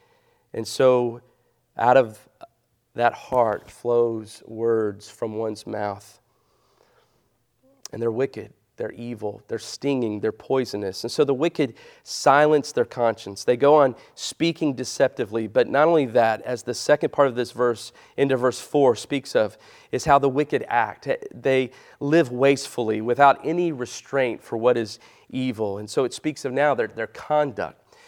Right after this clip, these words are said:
In verse, uh, fifteen through seventeen of Romans three, Paul spoke of this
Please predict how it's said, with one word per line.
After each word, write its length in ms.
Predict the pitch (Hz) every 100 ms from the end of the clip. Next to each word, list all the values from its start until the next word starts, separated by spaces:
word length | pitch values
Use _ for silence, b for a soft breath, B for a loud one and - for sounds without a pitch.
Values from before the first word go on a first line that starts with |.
| b
In 160 | - 131
verse, 360 | 139 139 - - b b b b
uh, 280 | 95 117 113
fifteen 640 | 104 170 160 - 156 151
through 160 | - 131
seventeen 580 | - 160 143 131 131 117
of 140 | 107
Romans 480 | 123 139 135 117 -
three, 340 | - 151 139
Paul 300 | 110 - 131
spoke 340 | 120 - 123 123
of 80 | 113
this 260 | 110 -